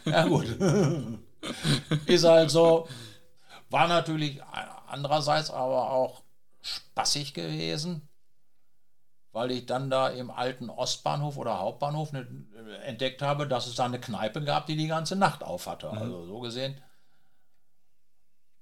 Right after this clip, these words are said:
Speaker 1: Wobei, das kann nicht bei einem Spiel gewesen sein, weil ich erinnere mich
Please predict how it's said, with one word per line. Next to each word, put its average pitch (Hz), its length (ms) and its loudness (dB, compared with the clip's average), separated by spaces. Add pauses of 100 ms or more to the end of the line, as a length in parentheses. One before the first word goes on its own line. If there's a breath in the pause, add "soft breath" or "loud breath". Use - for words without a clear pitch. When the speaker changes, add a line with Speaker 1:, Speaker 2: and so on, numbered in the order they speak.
(120)
Speaker 1:
Wobei, 175 260 -10
das - 240 -6
kann 160 180 -8
nicht 160 200 -12
bei 151 80 -6
einem 151 200 -4
Spiel 180 320 -10
gewesen 87 480 -10
sein, 82 360 -14
weil 82 220 -12
ich 95 160 -16
erinnere 104 480 -12
mich 90 240 -12